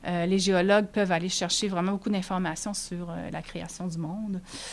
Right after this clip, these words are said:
Et puis, euh, je vais tenter dans la vitrine de Topo de recréer cette espèce de, de site géo-, euh, d'un site, un faux site géologique exceptionnel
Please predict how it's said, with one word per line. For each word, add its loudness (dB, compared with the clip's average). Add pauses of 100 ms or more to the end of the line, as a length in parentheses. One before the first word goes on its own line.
(260)
Et 0
puis, 2
euh, 4
je 0
vais 2
tenter 0
dans 8
la 6
vitrine 0
de 2
Topo 0
de 2
recréer 2
cette -4
espèce 0
de, 0
de -2
site 0
géo-, 4
euh, -2 (220)
d'un 2
site, 0
un 0
faux -2
site -2
géologique 0
exceptionnel -2